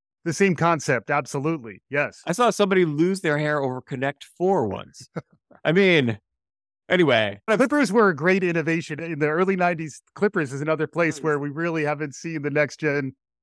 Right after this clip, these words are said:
Speaker 1: hair clippers.
Speaker 2: The collision of the past and the future coming together with the clippers and the liberal arts education and the basketball, it was doomed. Anyway, what I wanted to say was that at New College,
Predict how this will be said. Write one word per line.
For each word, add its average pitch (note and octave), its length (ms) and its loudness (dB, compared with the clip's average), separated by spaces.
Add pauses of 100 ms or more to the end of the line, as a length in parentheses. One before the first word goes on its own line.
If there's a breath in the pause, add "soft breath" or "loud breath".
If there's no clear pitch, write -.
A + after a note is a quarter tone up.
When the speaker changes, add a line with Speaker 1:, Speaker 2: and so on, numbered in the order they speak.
(180)
Speaker 1:
hair E3+ 220 0
clippers. B2 440 -2
Speaker 2:
The E3 120 -6
collision F3 480 2
of A#2+ 80 0
the A2+ 80 -4
past C#3 440 0
and B2 140 0
the - 20 -10
future A#2+ 380 -4
coming B2 340 0
together A2 460 -2
with G#2 160 -8
the A2+ 80 -10
clippers F3+ 640 0
and A2 200 -2
the G#2 80 0
liberal D#3 280 0
arts C#3 240 2
education B2 760 -4
and G2+ 180 -10
the - 60 -12
basketball, B2 800 0
it C3+ 80 0
was C3+ 220 -2
doomed. A#2+ 340 2 (840)
Anyway, F#3+ 220 4
what G3+ 140 6
I - 20 6
wanted G3+ 220 2
to D#3 80 0
say C#3+ 260 4
was A#2+ 200 0
that C3 180 2
at D3 200 -6
New F#3 140 -4
College, B2 560 -4